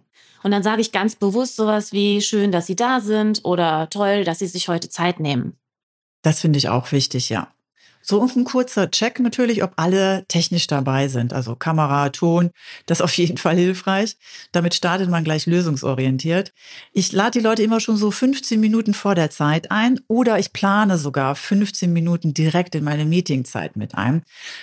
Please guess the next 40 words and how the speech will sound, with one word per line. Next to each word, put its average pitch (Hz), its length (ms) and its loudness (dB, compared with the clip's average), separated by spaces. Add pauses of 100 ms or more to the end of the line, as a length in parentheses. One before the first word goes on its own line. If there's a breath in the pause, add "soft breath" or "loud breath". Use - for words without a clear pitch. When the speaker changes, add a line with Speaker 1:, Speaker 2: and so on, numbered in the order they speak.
Speaker 2:
Dann 156 160 4
habe 180 100 4
ich 185 100 2
einfach 170 520 2
genügend 190 840 0
Raum, 196 400 2 (380 loud breath)
um 185 160 0
zu 190 160 -2
schauen, 180 320 2
dass 175 100 0
alles 170 260 -2
funktioniert 208 800 0 (300 loud breath)
und 180 260 0
bis - 280 -2
zur 170 180 2
vollen 175 380 0
Stunde 185 400 0
sind 175 200 0
dann 156 140 0
alle 139 160 -2
eingetrudelt 190 880 -2 (380 soft breath)
und 160 160 2
dann 151 160 0
hat - 100 -4
man 139 100 2
sich 123 120 -2
schon 120 140 -2
so 113 80 -4
ein - 40 -4
bisschen - 240 -4
austauschen 156 720 0
können 151 360 0
und 180 200 0
dann 151 180 2
kann's 160 280 -2
dann 156 140 -2
tatsächlich 143 580 -2
auch 151 120 -4
pünktlich 147 460 -4
losgehen. 139 600 -4